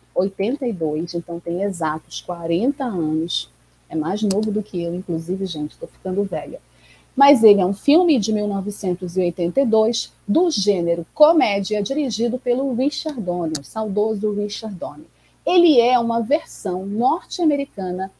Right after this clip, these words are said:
para a comédia francesa Le Jouet, que também se chama O Brinquedo. Essa comédia francesa, ela é de mil novecentos e setenta e seis e ela foi dirigida pelo Francis Weber.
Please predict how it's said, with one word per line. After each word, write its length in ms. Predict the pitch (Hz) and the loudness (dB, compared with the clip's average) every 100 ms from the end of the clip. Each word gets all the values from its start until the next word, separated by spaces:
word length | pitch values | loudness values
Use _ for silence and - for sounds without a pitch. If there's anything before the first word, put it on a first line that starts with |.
| _ _ | _ _
para 320 | 262 285 302 | -2 0 -4
a 20 | |
comédia 640 | 294 262 226 226 233 240 233 | -4 -4 -2 -2 -4 -6 -8
francesa 720 | 220 196 - 196 196 190 196 _ | -8 -8 -6 -4 -4 -4 -10 _
Le 380 | 208 233 285 302 | -4 4 6 6
Jouet, 480 | 233 285 240 185 143 - _ | 0 -2 0 -4 -6 -12 _
que 80 | 254 | -10
também 480 | - 294 214 180 190 | -2 0 0 -2 -6
se 160 | - | -10
chama 420 | 233 - 160 180 - | -10 -6 -6 -6 -2
O 140 | 220 233 | 0 0
Brinquedo. 580 | 262 262 - 160 - - | -2 -6 -8 -8 -10 -2
Essa 220 | 226 247 | -2 -2
comédia 440 | - 220 208 208 208 | -8 -6 -4 -6 -8
francesa, 560 | 202 202 220 233 196 | -10 -8 -2 0 0
ela 160 | 196 202 | -2 -2
é 100 | 208 | -2
de 140 | 208 | -2
mil 340 | 240 247 302 339 | -2 0 0 0
novecentos 800 | 330 285 - 240 220 - 196 | -2 -4 -8 -8 -8 -8 -8
e 80 | 226 | -8
setenta 500 | 277 277 277 214 202 | -2 -4 -2 -8 -6
e 80 | 185 | -8
seis 460 | - 165 175 - - - _ - | -4 -4 -4 -6 -8 -20 _ 4
e 60 | |
ela 160 | 233 247 | 6 4
foi 260 | - 247 240 | 4 2 4
dirigida 720 | 185 339 320 208 240 226 233 | 0 0 0 0 0 -2 -2
pelo 220 | 233 226 | -2 -4
Francis 640 | - 285 330 359 311 294 | -2 0 2 0 -4 -4
Weber. 500 | 175 165 139 - - | -2 -2 -2 -6 -16